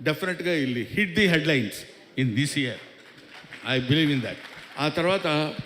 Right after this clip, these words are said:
ప్రొడ్యూసర్ గారు, ఆయన పేరు పాషా గారు, ఆయన గురించి అందరూ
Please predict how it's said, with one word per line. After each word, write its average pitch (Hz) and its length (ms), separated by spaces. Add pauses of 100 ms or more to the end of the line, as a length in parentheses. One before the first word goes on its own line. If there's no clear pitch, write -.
(260)
ప్రొడ్యూసర్ 170 420
గారు, 131 220 (760)
ఆయన 143 140
పేరు 151 220
పాషా 160 360
గారు, 110 240 (600)
ఆయన 156 220
గురించి 175 560 (380)
అందరూ 190 720